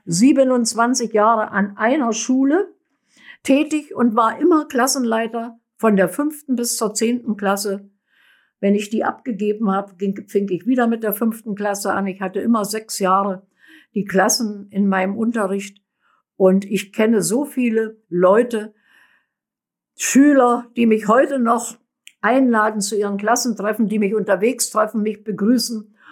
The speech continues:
Oder auch Eltern von Schülern, die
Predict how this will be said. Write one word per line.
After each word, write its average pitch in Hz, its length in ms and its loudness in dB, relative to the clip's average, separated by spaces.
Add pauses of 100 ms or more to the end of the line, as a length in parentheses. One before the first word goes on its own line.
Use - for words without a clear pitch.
(580)
Oder 208 460 4
auch 196 240 2
Eltern 226 640 0 (240)
von 196 560 0
Schülern, 208 840 0 (280)
die - 340 2